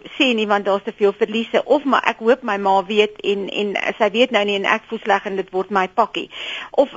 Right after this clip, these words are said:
my, my pa of my stiefpa, of wie ook al dan die oortreder is, se, se, ek wil amper half sê, se, se verkeerde dade, jy weet, onaanvaarbare optredes, raak myne. So niemand kyk na daai persoon nie, ek kry seer en ek, ek vat almal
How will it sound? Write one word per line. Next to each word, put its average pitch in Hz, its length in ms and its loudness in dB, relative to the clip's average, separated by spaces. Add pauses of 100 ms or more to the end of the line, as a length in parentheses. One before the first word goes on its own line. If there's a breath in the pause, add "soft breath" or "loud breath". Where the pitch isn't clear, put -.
my, - 240 0
my 233 240 2
pa 262 160 -2
of 233 220 0
my 220 140 -2
stiefpa, - 420 -4
of 214 200 4
wie 220 220 2
ook 214 240 2
al 202 140 2
dan 160 180 -2
die 196 120 -4
oortreder 214 580 2
is, 196 200 2 (440 loud breath)
se, 262 140 6 (260)
se, 247 240 4
ek 247 160 -4
wil 240 80 0
amper 254 320 4
half 220 320 2
sê, 233 160 0
se, - 460 0 (100)
se 214 160 0
verkeerde 233 640 0
dade, 240 500 4 (160)
jy 208 80 -4
weet, 226 160 2
onaanvaarbare 233 1160 2
optredes, 214 640 2 (260 loud breath)
raak 277 360 4
myne. 226 580 0 (320 loud breath)
So 320 80 0
niemand 359 480 4
kyk 269 260 0
na 262 120 0
daai 214 260 4
persoon 247 320 -2
nie, 226 160 -4
ek 311 180 2
kry 233 220 0 (100)
seer 208 220 0
en 220 160 -2
ek, - 300 -2
ek 320 260 -2
vat 294 260 -2
almal 254 300 2